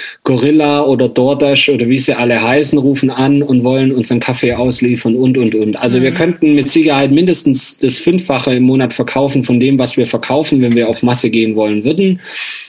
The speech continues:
Speaker 1: Aber das ist unser Haupt-, gar nicht unser Ziel. Wir, äh, vertreiben weiterhin alles direkt selber.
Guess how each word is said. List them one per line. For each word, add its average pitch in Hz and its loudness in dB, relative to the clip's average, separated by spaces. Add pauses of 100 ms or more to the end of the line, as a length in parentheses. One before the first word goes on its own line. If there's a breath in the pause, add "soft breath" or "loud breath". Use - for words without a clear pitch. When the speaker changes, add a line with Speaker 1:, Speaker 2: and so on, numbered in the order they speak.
(140)
Speaker 1:
Aber 120 -2
das 117 -2
ist 123 -2
unser 110 -2
Haupt-, 117 -6
gar 117 0
nicht 123 -2
unser 113 -2
Ziel. 113 -2
Wir, 110 0
äh, 120 0
vertreiben 131 0
weiterhin 127 0
alles 120 -2
direkt 110 -4
selber. 135 0